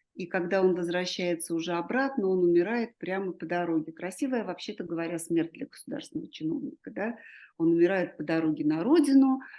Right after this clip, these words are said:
на, на судне. Э, и вот вроде бы последние его слова были, он просит прощения у своей жены за вот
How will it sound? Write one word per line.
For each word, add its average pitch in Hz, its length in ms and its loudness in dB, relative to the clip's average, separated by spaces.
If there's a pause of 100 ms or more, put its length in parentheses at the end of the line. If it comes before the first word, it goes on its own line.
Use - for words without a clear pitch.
(180)
на, 160 300 6
на 151 200 6
судне. 277 760 8 (720)
Э, 190 320 0 (420)
и 254 720 2 (360)
вот 226 220 -2
вроде 247 380 4
бы 220 160 -2
последние 214 600 0
его 196 120 -8
слова 220 380 0
были, 196 240 -4
он 180 140 0
просит 208 460 -6 (140)
прощения 175 600 0
у 160 80 2
своей 165 340 -4
жены 156 480 2
за - 400 -12 (140)
вот 160 120 -8